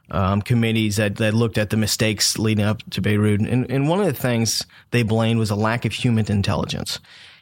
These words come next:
And it was a lack of human intelligence for force protection, um, which I found interesting 'cause if you, you know, and this goes back to, to, to assets and, um, you know, w-, what kind of, um, sources that would be required for, for someone providing information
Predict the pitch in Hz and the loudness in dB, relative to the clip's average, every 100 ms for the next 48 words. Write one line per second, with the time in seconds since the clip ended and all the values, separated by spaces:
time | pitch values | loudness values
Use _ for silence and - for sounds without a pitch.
0 | - 143 147 143 175 226 151 131 160 151 | -4 -2 0 0 0 -2 -4 0 0 0
1 | 135 117 131 120 113 - 117 - 123 - | 0 0 0 0 -2 -2 -2 0 0 0
2 | 113 - 135 - - - - _ _ _ | -4 -2 -2 -2 -4 -4 -14 _ _ _
3 | 107 113 123 147 214 226 180 127 120 - | -2 0 0 0 0 0 0 0 -2 -2
4 | 110 123 117 117 110 120 117 113 117 - | -2 0 0 0 0 0 2 0 -2 0
5 | 131 123 123 123 131 131 123 127 113 120 | 0 2 2 0 0 0 0 -2 0 0
6 | 113 110 - 110 107 - 110 104 - - | -2 -2 0 0 0 0 0 0 -2 -4
7 | 101 107 104 - 110 107 - 107 104 101 | -2 -2 0 0 0 0 0 0 2 0
8 | - - - - - 104 104 101 98 98 | -4 -20 -20 -8 -2 0 2 2 0 0
9 | 107 104 101 104 101 - - - - - | 0 2 2 0 -2 -4 -6 -8 -8 -4
10 | 139 139 147 131 143 123 120 110 107 101 | -2 0 0 0 0 0 2 2 2 -2
11 | - - - - - 104 101 107 - 143 | -6 -12 -20 -20 -6 -2 0 0 0 0
12 | 135 123 113 110 107 104 104 - 110 107 | 0 0 0 0 2 2 0 -2 -2 0
13 | 107 104 - 107 104 95 - 104 120 113 | 0 -2 -2 0 0 -4 -4 -2 0 0
14 | 110 110 110 104 107 117 113 110 107 107 | -2 -2 0 0 0 -2 0 0 2 2
15 | - 104 | 2 0